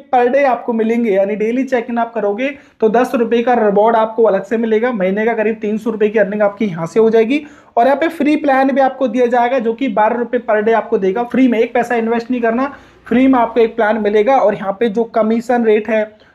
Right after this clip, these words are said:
जो आपको amount मिलता है, reward मिलता है, वो आपको mention कर रखा है। मैं आपको totally बता देता हूँ, platform थोड़ा सा different है, step by step आपको समझना पड़ेगा। पहले इसमें हम समझेंगे कि अगर platform में आप काम करोगे, जो कि दो तरीके से पैसे इसमें कमाए जाते हैं।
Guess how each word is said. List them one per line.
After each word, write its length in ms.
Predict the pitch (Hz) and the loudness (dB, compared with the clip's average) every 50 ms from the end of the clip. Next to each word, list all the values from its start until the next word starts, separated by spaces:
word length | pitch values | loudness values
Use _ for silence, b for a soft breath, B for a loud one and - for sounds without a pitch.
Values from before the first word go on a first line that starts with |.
| b - | b -2
जो 60 | 214 233 | 0 0
आपको 300 | 220 220 220 - 254 233 | 0 0 -2 0 0 0
amount 360 | 214 202 208 214 233 240 220 | 2 2 2 2 0 0 0
मिलता 320 | 214 220 214 202 208 220 208 | -2 -2 -2 -2 0 0 0
है, 160 | 208 190 190 | 2 2 0
reward 320 | 190 185 208 220 226 226 | 0 2 2 2 2 2
मिलता 280 | 220 208 202 202 - 220 | 0 -2 -2 -2 0 0
है, 60 | 220 | 2
वो 100 | 220 214 | 2 2
आपको 280 | 214 202 - - - 202 | 2 2 0 0 -4 -4
mention 320 | 202 190 190 202 - 208 | -4 -4 -4 -4 -6 -6
कर 140 | 202 208 202 | -2 -2 -2
रखा 180 | 208 208 - 240 | -2 -2 -2 -4
है। 80 | 277 285 B B B B B | -4 -4 B B B B B
मैं 80 | 214 214 | 0 2
आपको 300 | 220 226 226 226 254 254 | 2 0 0 0 0 0
totally 380 | 254 254 220 220 202 240 262 240 | 2 2 0 2 2 2 0 0
बता 160 | 247 233 233 | 0 0 0
देता 160 | 226 226 285 | 0 0 -2
हूँ, 60 | 285 285 | -2 0
platform 380 | 269 240 240 233 - 254 247 - | 0 0 0 0 -2 -6 -6 -4
थोड़ा 200 | 240 226 233 220 | -2 0 0 0
सा 120 | - 269 | 0 0
different 400 | 226 220 - - 220 220 233 285 | -2 -2 -2 0 0 0 0 0
है, 60 | 294 | -2
step 340 | 285 - - - 226 226 208 | -4 -4 -2 0 0 2 2
by 80 | 240 240 | 0 0
step 280 | 240 - 220 208 214 208 | 0 0 0 0 0 0
आपको 220 | 202 202 - 214 | -2 -2 -2 -4
समझना 360 | - - 185 180 180 190 202 | -4 -4 -4 -2 0 0 0
पड़ेगा। 320 | 196 196 196 202 208 254 269 269 B B B B B B - | 0 2 2 2 2 2 0 -2 B B B B B B -2
पहले 280 | 247 233 240 254 302 320 | 0 2 2 2 2 0
इसमें 220 | 302 311 302 294 | -2 -2 -2 -2
हम 100 | 285 294 269 | -2 -2 -2
समझेंगे 440 | 285 240 240 233 254 262 269 285 285 | -4 -2 -2 -2 -2 0 -2 -2 -2
कि 100 | 294 277 | -2 0
अगर 180 | 254 262 269 | 0 0 -2
platform 480 | 262 277 254 247 240 - 269 262 262 269 | 0 0 0 0 0 0 0 2 2 4
में 100 | 269 254 | 4 2
आप 160 | 247 240 240 240 | 2 0 0 0
काम 200 | 226 226 233 233 | 0 2 2 2
करोगे, 320 | - 220 214 208 202 196 | 2 2 2 2 2 2
जो 140 | 180 202 220 | 0 0 -2
कि 120 | 220 285 233 | -2 -2 -2
दो 180 | 190 220 233 247 | 0 2 2 2
तरीके 300 | 247 262 247 240 254 247 | 2 0 0 -2 -4 -6
से 80 | 269 | -6
पैसे 280 | - - 220 214 247 240 | -6 -6 -6 -4 -4 -4
इसमें 240 | 233 233 - 233 - | -4 -4 -6 -8 -4
कमाए 240 | - 196 202 214 220 | -2 0 0 0 2
जाते 300 | 220 208 202 202 202 240 | 2 2 0 0 -2 -6
हैं। 120 | 269 269 | -8 -10